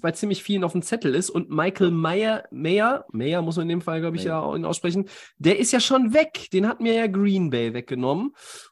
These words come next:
Speaker 1: Und der Christian hat es eben schön formuliert. Die Packers entscheiden sich für den Tight End, der komplett als Tight End vielleicht der bessere ist. Aber Dalton Kincaid, das ist einer, ähm, ja, der, der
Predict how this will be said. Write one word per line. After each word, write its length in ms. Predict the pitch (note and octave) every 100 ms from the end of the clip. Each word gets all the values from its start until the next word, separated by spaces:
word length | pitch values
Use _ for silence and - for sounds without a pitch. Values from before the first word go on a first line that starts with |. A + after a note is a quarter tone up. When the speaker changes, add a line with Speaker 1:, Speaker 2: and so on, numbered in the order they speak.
| _ -
Speaker 1:
Und 600 | D#3 E3 E3 E3 E3 E3
der 180 | D#3+ E3
Christian 400 | - G3+ G#3 F3
hat 80 |
es 140 | E3+ D#3+
eben 160 | D#3+
schön 200 | D#3 E3+
formuliert. 760 | D#3+ C#3+ C#3 C#3 D#3 G3+ D#4+ -
Die 60 | E3+
Packers 320 | E3+ E3+ E3
entscheiden 420 | C3+ - D3 D3
sich 180 | C#3+ -
für 100 | C3
den 180 | B2+ C3+
Tight 280 | C3+ C3+
End, 300 | - B2 A#2+ _ - - _
der 320 | - B2 - _ -
komplett 720 | - A2 - - A#2+ D3 -
als 260 | G#2 G2 -
Tight 380 | - A2 A#2+ -
End 160 | F3
vielleicht 480 | E3+ E3+ E3 F3+ - - - _ -
der 100 | D3+
bessere 360 | F3 - E3+
ist. 340 | - A3 - - - _ _
Aber 460 | B2 C3 A#2+ F#2+ F#2 _ _ _
Dalton 440 | - B2+ D3+ C#3 C#3
Kincaid, 720 | D3 C3 D3+ D#3+ G#3+ - -
das 160 | E3
ist 400 | - D#3+ D#3+ -
einer, 600 | C#3 C#3 C#3 C#3 C3+ C3+ -
ähm, 460 | C3+ C3 B2+ B2+ _ _ - - _ _
ja, 340 | - A2+ C3 A2
der, 680 | A#2 A2+ A2 G2+ B1 C2 D2
der 300 | - -